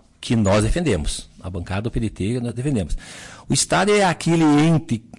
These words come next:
que é o, a União ou Estado do Rio Grande do Sul que deve promover o bem-estar social das pessoas,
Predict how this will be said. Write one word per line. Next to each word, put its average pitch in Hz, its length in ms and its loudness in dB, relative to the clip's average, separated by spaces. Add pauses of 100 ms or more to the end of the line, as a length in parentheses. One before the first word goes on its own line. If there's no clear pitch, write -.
(160)
que 110 120 -2
é - 20 4
o, 107 240 2
a 120 60 4
União 131 520 4
ou 156 140 4
Estado 110 380 0
do 98 60 -4
Rio 95 100 -4
Grande 110 160 -2
do - 20 -8
Sul 143 320 0 (460)
que 208 460 -4
deve 160 340 -4
promover 175 760 0
o 139 80 0
bem-estar 127 540 -2
social 123 560 0
das 98 180 -4
pessoas, - 580 -14